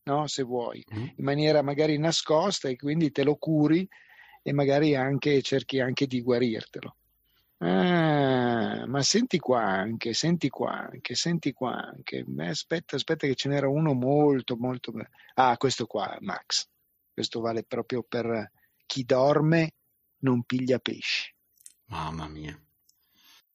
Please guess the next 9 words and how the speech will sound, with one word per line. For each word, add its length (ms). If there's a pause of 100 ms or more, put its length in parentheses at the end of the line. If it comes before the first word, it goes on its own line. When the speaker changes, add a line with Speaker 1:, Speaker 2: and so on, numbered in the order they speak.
(800)
Speaker 1:
Mela-, 400
meraviglioso. 1000
Questo 300
qua 220
è 60
proprio 760
il, 520
colui 380
che, 540